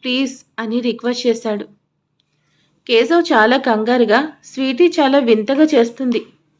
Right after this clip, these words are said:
బావా అని పిలవకుండా సౌరవ్ అంటుంది. నేను ఈ విషయంలో స్వీటీతో మాట్లాడాలి"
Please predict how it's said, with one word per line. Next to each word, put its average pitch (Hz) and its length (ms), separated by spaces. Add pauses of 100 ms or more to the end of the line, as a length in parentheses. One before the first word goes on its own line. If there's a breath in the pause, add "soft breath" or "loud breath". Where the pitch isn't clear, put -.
(560 soft breath)
బావా 233 360
అని 320 140
పిలవకుండా 254 560
సౌరవ్ 254 460
అంటుంది. 233 500 (800)
నేను 240 200
ఈ 240 60
విషయంలో 247 920
స్వీటీతో 285 640
మాట్లాడాలి" 240 800